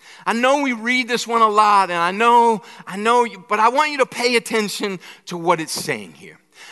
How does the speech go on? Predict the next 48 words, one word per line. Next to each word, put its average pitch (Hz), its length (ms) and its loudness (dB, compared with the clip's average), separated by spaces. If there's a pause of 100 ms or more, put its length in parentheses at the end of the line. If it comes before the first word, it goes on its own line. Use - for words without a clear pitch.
(180)
I, 175 180 0
I, 180 200 0
I 202 100 4
used 311 440 0
to 269 60 -4
believe, 202 600 -6
I 160 60 -2
used 233 300 -6
to 247 60 -4
have 208 240 -2
this 180 180 -4
theology 156 680 -4 (260)
that 147 200 -4
I 170 160 2
used 226 420 -8
to 208 100 -2
think 170 460 -8
that 147 240 -4
a 139 80 -2
believer 151 680 -6
could 208 340 -2
not 196 320 -2
be 180 140 -8
possessed 143 760 -10
by 131 240 -4
the 123 100 -14
devil. 104 340 -16 (1000)
I 196 100 2
used 254 220 -4
to 254 60 -14
believe 247 360 -8
that. 151 120 0
I 160 60 -2
used 208 120 -6
to 226 80 -6
think, 220 320 -8
like, 185 160 -2
"There's 196 200 -14
no 277 120 -6
way. 262 340 -10 (600)
There's - 160 -18
no 247 100 -10
way. 247 140 -4
How 220 220 -2
could, - 280 -10 (400)
how 233 200 -2
could 202 400 -8
God 202 360 2